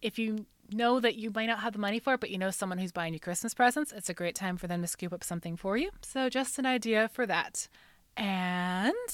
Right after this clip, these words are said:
moving on, this is your episode action tip. When you can't write, obsess about your book. Now, <laughs> not literally. There are actually more important things in the world, like family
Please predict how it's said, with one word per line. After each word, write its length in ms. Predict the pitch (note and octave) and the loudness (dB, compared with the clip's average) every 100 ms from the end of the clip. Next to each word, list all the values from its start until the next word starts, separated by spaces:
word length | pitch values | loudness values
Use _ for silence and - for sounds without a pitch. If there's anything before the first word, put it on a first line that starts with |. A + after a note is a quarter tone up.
| - | -6
moving 280 | A3 A3 G3+ | -4 -4 -4
on, 240 | D#3+ G3 A#4 - _ _ _ - | -2 -4 -4 -8 _ _ _ -4
this 220 | - F4 D4+ | 0 2 4
is 220 | F4 - | 2 2
your 180 | G3 - | 2 4
episode 680 | B3+ C#4 C4+ C#4 C4 D4 D4+ - - | 4 4 2 4 6 6 4 -2 4
action 400 | A3 - A3+ G3 | 6 6 -2 -4
tip. 280 | F3+ E3 - - - - - | -6 -8 -10 -18 -18 -14 -2
When 140 | A3 | 2
you 80 | A#3 | 2
can't 300 | - F4 G4+ | 4 2 6
write, 480 | F#3 G#3+ F4+ - - _ _ _ - - | 6 6 4 -2 -6 _ _ _ -4 0
obsess 380 | B3 - F#3 | 2 2 0
about 180 | G3 F3+ | 0 -2
your 100 | G3 | 0
book. 280 | F#3 - - - _ _ - | -2 -4 -8 -18 _ _ 0
Now, 300 | A3+ A3+ A3+ C4+ - | 6 8 8 4 0
<laughs> 220 | - - - | -8 -2 6
not 360 | C#4 C#4+ F4+ | 10 10 8
literally. 600 | C4+ C4 C#4 C#4 C#4+ D4+ - - - - - - | 4 4 4 4 4 4 2 -12 -16 -20 -12 4
There 140 | G#3+ | 6
are 100 | G#3+ | 8
actually 300 | A3+ - C#4+ | 8 6 4
more 160 | B3 A#3 | 4 4
important 400 | A#3 A3 G3+ G#3+ | 4 2 0 0
things 260 | G#3 G#3 | 0 2
in 60 | C4 | 0
the 60 | |
world, 280 | A#3 F#3+ F#3 | 2 0 0
like 140 | F3+ - | -2 0
family 560 | A3+ G3+ G3+ G3+ G3+ | 2 2 4 2 0